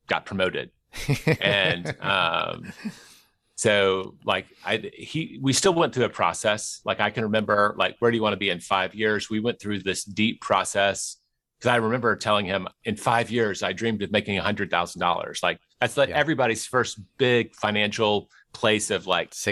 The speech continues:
Speaker 1: "That means I'm
Speaker 2: figures.
Speaker 1: successful,"
Speaker 2: Yeah,
Speaker 1: right?
Speaker 2: exactly.
Speaker 1: But, uh, I remember, like, I really had to swallow before I said it out loud. But we
Speaker 2: Mm-hmm.
Speaker 1: did this little discovery to make sure that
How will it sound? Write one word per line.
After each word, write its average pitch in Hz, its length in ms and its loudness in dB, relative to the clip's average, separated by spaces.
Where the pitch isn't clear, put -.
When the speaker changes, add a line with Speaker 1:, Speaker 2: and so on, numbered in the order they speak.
Speaker 1:
"That 117 60 -4
means 120 200 2
I'm 110 100 4
Speaker 2:
figures. 95 100 -2
Speaker 1:
successful," 95 640 -2
Speaker 2:
Yeah, 95 140 0
Speaker 1:
right? 104 100 4
Speaker 2:
exactly. 95 600 -8
Speaker 1:
But, 107 200 4
uh, 92 440 2
I - 20 0
remember, 120 400 2
like, 92 160 -4
I 98 120 -2
really 120 200 0
had 104 120 -4
to - 100 -4
swallow 98 380 2
before 87 280 -4
I 80 60 2
said 85 240 -2
it 80 80 -4
out 80 160 0
loud. 80 320 0
But 117 80 0
we 127 80 4
Speaker 2:
Mm-hmm. 131 60 2
Speaker 1:
did 151 160 4
this 139 180 0
little 123 160 0
discovery 101 640 0
to - 120 -12
make 95 140 0
sure 104 220 -2
that 90 240 2